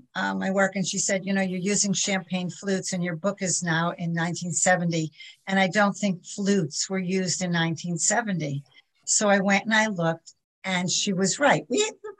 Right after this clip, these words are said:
champagne flutes existed, but they didn't become the popular mode of drinking champagne till the eighties. And I went down this rabbit hole and found out why they were, they were called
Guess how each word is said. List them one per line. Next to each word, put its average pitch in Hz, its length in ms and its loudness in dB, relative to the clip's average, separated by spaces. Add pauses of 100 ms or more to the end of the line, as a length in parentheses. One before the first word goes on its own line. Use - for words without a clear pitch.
(120)
champagne 226 440 0
flutes 226 300 0
existed, 208 500 2
but 185 160 2
they 190 140 2
didn't 240 200 0
become 185 400 -2 (300)
the 196 100 -8
popular 214 640 2
mode 180 340 6
of 160 200 0
drinking 170 380 0
champagne 165 580 -2
till 175 160 0
the 170 220 -4
eighties. 175 500 2 (500)
And 202 200 4
I 226 160 6
went 247 260 6
down 208 220 4
this 202 220 -4
rabbit 196 280 0
hole 185 240 -4
and 175 140 -4
found 190 460 2
out 175 260 0
why 170 380 4
they 190 160 2
were, 170 300 0 (420)
they 190 160 4
were 180 140 0
called 151 320 -2